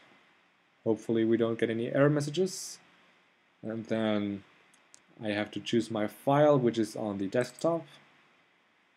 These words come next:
And I'll choose the names dot X L. And as soon as I hit open, you can see it just printed out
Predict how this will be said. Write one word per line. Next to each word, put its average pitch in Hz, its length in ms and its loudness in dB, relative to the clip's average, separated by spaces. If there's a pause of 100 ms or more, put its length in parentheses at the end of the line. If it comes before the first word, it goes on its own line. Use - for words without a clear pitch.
(120)
And 113 600 -4 (280)
I'll 113 160 -6
choose 104 300 -2
the 104 200 -2
names 104 420 -4
dot 92 240 -4
X - 340 -8
L. 71 300 -8 (1080)
And 104 120 -10
as 92 100 -10
soon 131 240 0
as 120 160 -2
I 117 100 4
hit 117 280 -2
open, 151 480 2 (640)
you 120 120 2
can 131 180 0
see 226 340 2
it 147 120 2
just 139 240 -2
printed 143 260 4
out 120 240 2